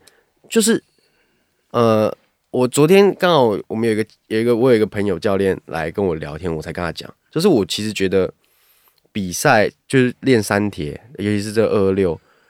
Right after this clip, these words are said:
其实给，给我的反思真的很多啦。就是我们都会觉得说，哦，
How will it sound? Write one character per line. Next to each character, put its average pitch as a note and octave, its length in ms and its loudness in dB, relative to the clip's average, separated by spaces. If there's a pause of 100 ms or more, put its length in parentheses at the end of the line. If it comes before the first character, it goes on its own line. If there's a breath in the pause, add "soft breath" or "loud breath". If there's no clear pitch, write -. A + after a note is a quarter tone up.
(240)
其 D#3 60 -2
实 - 20 -4
给， A2+ 300 2
给 - 160 -2
我 B2+ 100 4
的 G#2+ 60 0
反 E2 160 -4
思 F#2+ 120 -12
真 G2+ 160 0
的 G2+ 120 2
很 C#2+ 400 -10
多 D#2 200 -6
啦。 C#2+ 160 -8 (520)
就 F#3+ 120 -2
是 F#3+ 220 -2 (560)
我 C#3 100 0
们 D3 120 4
都 G3 100 6
会 G#3 100 6
觉 C3+ 140 2
得 A2+ 140 4
说， B2 240 4
哦， F2+ 280 0